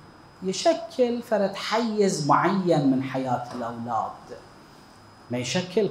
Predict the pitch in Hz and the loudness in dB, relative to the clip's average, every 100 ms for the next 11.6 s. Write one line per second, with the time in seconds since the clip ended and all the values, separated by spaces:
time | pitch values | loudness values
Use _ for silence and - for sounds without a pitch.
0 | - 160 131 - 156 131 - 131 - 131 | 2 2 2 -2 -2 -2 -2 -4 -2 0
1 | 123 113 - 123 - - - - - - | 2 0 -4 -10 -10 -12 -20 -20 -20 -20
2 | - - - 123 131 123 131 135 113 - | -20 -20 -10 -2 0 2 2 2 -2 -2
3 | 127 120 127 120 117 107 131 131 131 - | -2 -2 -6 -4 0 4 4 2 -4 -4
4 | 123 120 113 - 120 117 117 120 117 110 | -6 -6 -8 -4 -6 -4 -8 -6 -6 -6
5 | 101 123 127 123 120 110 110 120 117 123 | -2 0 0 -2 -4 -6 -6 -6 -6 -8
6 | 113 117 110 - - 117 131 131 127 131 | -8 -6 -8 -8 -10 -4 -2 0 -2 -4
7 | - - - - 127 117 139 135 135 131 | -8 -18 -18 -8 -4 2 2 2 -4 -2
8 | 135 131 123 131 135 135 127 120 - 139 | -4 -2 -2 0 0 2 2 0 -4 -4
9 | 131 131 123 113 117 107 123 131 139 131 | -2 -2 -4 -6 -8 -8 -6 -2 0 0
10 | 139 131 135 135 135 123 131 127 123 113 | -4 -4 -2 0 0 0 -2 -4 -6 -4
11 | 135 151 147 113 - - | 0 4 4 4 0 -6